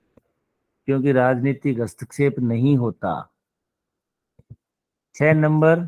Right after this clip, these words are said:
the number six depends on number first, कार्य कुशलता के पर्याय हैं। आलोचना,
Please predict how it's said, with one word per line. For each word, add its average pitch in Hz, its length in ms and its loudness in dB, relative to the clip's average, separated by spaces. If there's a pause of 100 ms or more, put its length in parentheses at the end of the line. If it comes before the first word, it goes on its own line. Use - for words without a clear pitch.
(920)
the 123 80 0
number 139 300 0 (100)
six 156 220 -6
depends 139 480 -2
on 139 260 0
number 135 260 -2
first, 127 340 -2 (680)
कार्य 165 280 4
कुशलता 143 500 0
के 135 120 0
पर्याय 123 540 0
हैं। 90 320 -10 (580)
आलोचना, 147 720 2